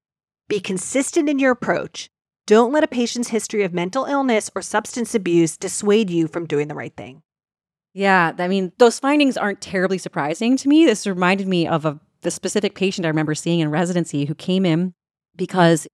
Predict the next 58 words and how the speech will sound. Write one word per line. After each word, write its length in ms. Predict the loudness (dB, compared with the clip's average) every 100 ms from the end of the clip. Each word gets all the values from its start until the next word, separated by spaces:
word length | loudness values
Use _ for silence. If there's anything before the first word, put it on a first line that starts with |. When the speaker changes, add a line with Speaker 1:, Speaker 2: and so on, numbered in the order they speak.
| _ _ _
Speaker 2:
he 200 | -14 -8 0
thought 320 | 4 6 4
he 160 | 2
needed 260 | 0 2 0
a 80 | 0
refill 260 | -4 -2 -2
of 60 | -2
his 100 | 0
psych 220 | 0 0
meds. 260 | -6 -8 -8
He 60 |
was 80 | -6
a 60 | -4
patient 240 | -6 -6
with 120 | -6
a, 120 | -6 -4
a 160 | -4 -4
psychotic 460 | -4 -4 -4 -4
disorder, 340 | -6 -6 -8 -6
and 80 |
he 40 | -8
thought 140 | -8
he 140 | -6 -4
needed 200 | -4 -6
a 40 | _
refill 220 | -6 -6
of 60 | -8
his 80 | -2
psych 180 | -2
meds. 260 | 0 -2 0
And 160 | -4 -4 _ -20 -6
I 80 | 0
asked 220 | 2 0
him 100 | -2
Speaker 1:
Oh. 40 |
Speaker 2:
why, 200 | 2 2
and 80 | 4
he 60 | 2
said 220 | 0 -4
'cause 140 | -4 -6
he 60 |
felt 340 | -2 0 0 -2
like 340 | -6 -6 -6 _ _ _
he 100 | -8
was 140 | -6 -6
having, 500 | -4 -2 0 -2 -2
like, 360 | -4 -8 -8
creatures 500 | -10 -2 -2 0 -4
that 100 | -2
were, 80 | -4
like, 240 | -4 -8 -10
clawing 420 | 0 2 2 0
their 140 | -2
way 160 | 0 0
out 100 | 0
of 60 |
his 160 | -4 -8
chest. 560 | -2 0 0 -2 -12